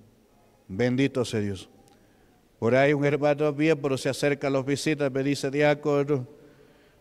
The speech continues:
he tenido pensamientos de irme al mundo ya". Gloria al Señor.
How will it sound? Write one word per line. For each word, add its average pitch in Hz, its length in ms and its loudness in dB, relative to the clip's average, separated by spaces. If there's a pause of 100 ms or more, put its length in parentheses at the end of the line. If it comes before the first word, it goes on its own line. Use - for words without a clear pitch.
(120)
he 123 120 0
tenido 135 320 0
pensamientos 135 800 0
de 135 100 2
irme 131 240 2
al 123 120 2
mundo 123 420 2
ya". 110 180 0 (440)
Gloria 120 300 2
al 113 40 0
Señor. 104 320 -4